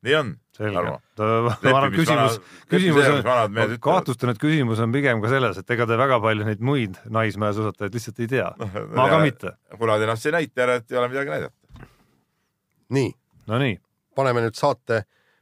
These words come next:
Speaker 3: vaikselt kotti. Mina pühin.
Speaker 2: Jaani saadame ära, jah, siit
Speaker 3: Homme,
Speaker 2: saab
Speaker 3: homme vaikselt
Speaker 1: Järgmine kord
Speaker 3: minema.
Speaker 1: Jaan on juba siis, äh,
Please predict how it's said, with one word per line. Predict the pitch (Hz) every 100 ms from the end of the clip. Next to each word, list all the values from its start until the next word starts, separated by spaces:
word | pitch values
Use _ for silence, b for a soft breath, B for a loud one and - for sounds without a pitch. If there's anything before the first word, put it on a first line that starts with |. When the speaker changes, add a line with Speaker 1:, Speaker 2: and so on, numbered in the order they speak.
| _
Speaker 3:
vaikselt | 120 117 101 -
kotti. | 180 - - 123 110 _ _ _ -
Mina | 123 123 104 - _ _
pühin. | 139 123 113 95 - -
Speaker 2:
Jaani | 107 113 107
saadame | 104 104 107 131
ära, | 104
jah, | 110 107
siit | -
Speaker 3:
Homme, | 135 131
Speaker 2:
saab | 113 123
Speaker 3:
homme | 139 139 120
vaikselt | 127 113
Speaker 1:
Järgmine | 113 185
kord | 202
Speaker 3:
minema. | 156 127
Speaker 1:
Jaan | 117 104
on | 107
juba | 107 101
siis, | 104 98 110
äh, | 104